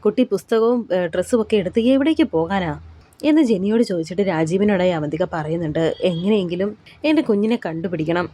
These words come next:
ഉടനെ രാജീവ് പറയുന്നുണ്ട്, "പേടിക്കണ്ട മാഡം, ഒരു മണിക്കൂറിനുള്ളിൽ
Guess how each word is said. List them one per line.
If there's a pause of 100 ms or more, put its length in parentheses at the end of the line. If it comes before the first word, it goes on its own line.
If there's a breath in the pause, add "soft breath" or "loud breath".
(120)
ഉടനെ
രാജീവ്
പറയുന്നുണ്ട്,
"പേടിക്കണ്ട
മാഡം, (400 soft breath)
ഒരു
മണിക്കൂറിനുള്ളിൽ